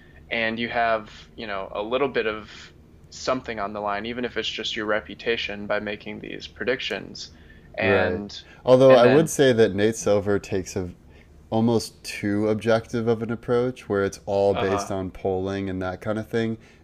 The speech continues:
Speaker 2: And I don't think he takes enough stock of what's happening on the meta psychological, like, f-,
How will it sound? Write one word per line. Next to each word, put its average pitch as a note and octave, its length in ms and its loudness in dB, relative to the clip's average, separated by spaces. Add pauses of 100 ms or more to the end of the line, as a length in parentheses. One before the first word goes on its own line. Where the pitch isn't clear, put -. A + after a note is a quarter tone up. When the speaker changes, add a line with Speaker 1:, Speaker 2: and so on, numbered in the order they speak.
Speaker 2:
And G#2 140 -4
I G2+ 60 0
don't A2+ 200 -2
think B2+ 160 -4
he A2 120 -6
takes G2+ 340 -4
enough F#2+ 500 -6 (600)
stock F#2 560 -2
of F#2 520 -4 (500)
what's G2+ 220 -2
happening G2 460 -2
on F#2 160 -4
the F2+ 60 -6
meta F#2 560 -2
psychological, F#2 1300 -4 (100)
like, F2+ 200 -10
f-, - 200 -20